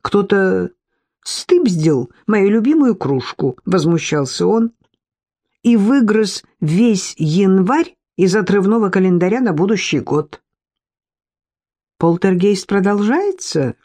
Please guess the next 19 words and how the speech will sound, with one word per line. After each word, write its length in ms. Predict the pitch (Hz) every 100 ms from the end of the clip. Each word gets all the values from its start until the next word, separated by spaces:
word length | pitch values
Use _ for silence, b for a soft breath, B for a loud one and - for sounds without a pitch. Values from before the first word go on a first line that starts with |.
| -
шёпотом 500 | - 185 175 156 156
спросила 520 | - 165 160 - 156
у 60 | 160
него 240 | 160 156
Софья, 380 | 156 165 147 165
проходя 460 | - 151 165 160 170
мимо. 400 | 175 165 165 - _ _ _ _ _ _ _ _ _
«Может 240 | 131 120 117
быть, 220 | 117 -
я 100 | 120
схожу 420 | - - 120 127
с 160 | 120 -
ума?» 360 | 110 123 160 - _ _ _ _
вопросил 560 | 165 151 170 151 165 151
Вася, 380 | 143 147 147 151
дёргая 420 | 143 151 143 147
себя 280 | 139 143 143
за 180 | 139 127
чуб. 300 | - 76